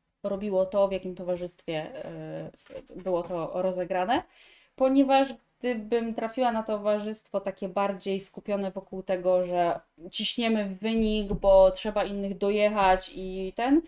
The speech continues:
to nie, nie, nie bawiłabym się tak dobrze jak dzisiaj i pewnie nawet nie miałabym ochoty gdzieś tam podjąć trochę tej rywalizacji i też trochę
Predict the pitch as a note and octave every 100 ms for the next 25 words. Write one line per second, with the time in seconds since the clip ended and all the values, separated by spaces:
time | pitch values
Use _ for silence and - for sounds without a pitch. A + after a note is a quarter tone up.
0 | - - - F4 F4 E4 E4+ E4+ E4 E4
1 | D4 B3+ C4+ C#4+ D4 C#4 C#4 C4+ B3 B3
2 | A3 A3+ G#3 G#3 G3 F#3+ F#3+ - D#4 E4
3 | D4 E4 E4 E4 D#4 D#4 D4 C#4 C#4+ C#4+
4 | - B3+ B3+ C4 C4 C4+ C4+ B3+ A#3 -
5 | A#3 B3 B3 A#3 G#3+ A3 A#3+ A3 B3 A3+
6 | G3+ - G3 F#3+ G3+ G3 G3 F#3+ F#3 A3
7 | A#3 B3 G3 G3 G#3+ - G#3+ G#3+ G#3 G3